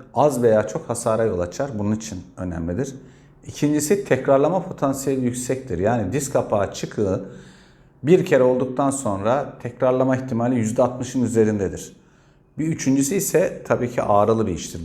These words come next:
Bunlardan dolayı diz kapağı çıkığı son derece önemlidir. Peki diz kapağı çıkığının tedavisi ne? Şimdi ilk diz kapağı çıkığı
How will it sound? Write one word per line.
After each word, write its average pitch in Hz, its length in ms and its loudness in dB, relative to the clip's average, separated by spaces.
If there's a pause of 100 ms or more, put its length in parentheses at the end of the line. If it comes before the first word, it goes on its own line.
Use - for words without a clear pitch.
(140)
Bunlardan 143 600 0
dolayı 113 360 2
diz 131 200 -4
kapağı 107 360 0
çıkığı - 300 -8
son 113 320 -4
derece 104 240 0
önemlidir. 87 500 -4 (600)
Peki 156 300 0
diz 139 220 -2
kapağı 165 360 2
çıkığının 151 440 -4
tedavisi 127 640 0
ne? 107 140 -2 (920)
Şimdi 190 280 -2 (140)
ilk 226 260 2
diz 147 180 0
kapağı 123 380 4
çıkığı - 560 0